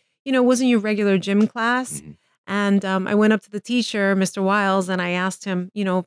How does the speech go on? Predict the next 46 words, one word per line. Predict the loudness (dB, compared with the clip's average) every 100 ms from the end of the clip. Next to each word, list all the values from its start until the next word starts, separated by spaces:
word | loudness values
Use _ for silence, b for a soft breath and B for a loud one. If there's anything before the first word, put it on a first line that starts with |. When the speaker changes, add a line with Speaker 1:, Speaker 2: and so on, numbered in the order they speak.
| -6
Speaker 1:
"Uh, | -8 -8 -14
how | -6 -4
do | -2
I |
get | -4 -6
in | -6
this | -6
class?" | -8 -6 -6 -6 -4
And | 0
he |
goes, | 2 2
"Oh, | 0
well, | 0 0 -2 _ _ -6
you | -4
have | -4 -6
to |
have | -12 -10
good | -12
grades." | -4 0 0 -2
And | -8
I |
was | -6
like, | -4
"Uh, |
I | -2 -2 -2 -2 0 2 2 2 2
don't | 2 2
have | 2
Speaker 2:
Mm-hmm. | 0
Speaker 1:
good | -2
grades." | -2 0 2 0 -2
And |
he | 0
goes, | 0 2
"You | 0
don't | -2
have | -4
good | -6
grades? | -6 -4 -4 -6
Well, | -8
you | -6
can't | -4 -4
get | -2
in." | 0
He | 2
goes, | 2 0
"But | 0 -4